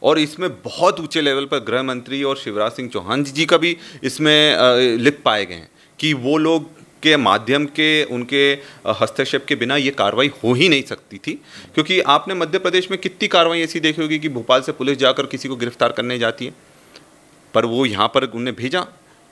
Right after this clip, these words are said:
और यहाँ पर सबसे बड़ी, अ, दिक्कत की बात यह है कि मैं इसलिए बोल रहा हूँ कि उनके पास सीधे सीधे निर्देश आ रहे थे, क्योंकि जब अगर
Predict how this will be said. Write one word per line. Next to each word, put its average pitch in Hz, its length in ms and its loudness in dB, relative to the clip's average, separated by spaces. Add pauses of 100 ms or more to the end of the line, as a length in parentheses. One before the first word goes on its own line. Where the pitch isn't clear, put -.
(480)
और - 360 2
यहाँ 110 300 -4
पर 196 280 0
सबसे - 340 -2
बड़ी, 165 200 2
अ, 127 100 -8 (640)
दिक्कत 190 320 -2
की 175 100 -4
बात 110 260 4
यह 101 100 -4
है 135 100 -4
कि 208 200 -8 (320)
मैं 147 120 2
इसलिए 185 260 2
बोल 123 200 0
रहा 127 80 0
हूँ 156 80 -4
कि 165 100 -2
उनके 143 200 -2
पास 143 240 2
सीधे 117 180 -4
सीधे 123 220 -8
निर्देश 104 400 -6
आ 87 80 -6
रहे 87 120 -8
थे, 120 160 -10 (420)
क्योंकि 202 320 -2 (120)
जब 123 240 -2 (280)
अगर 127 360 0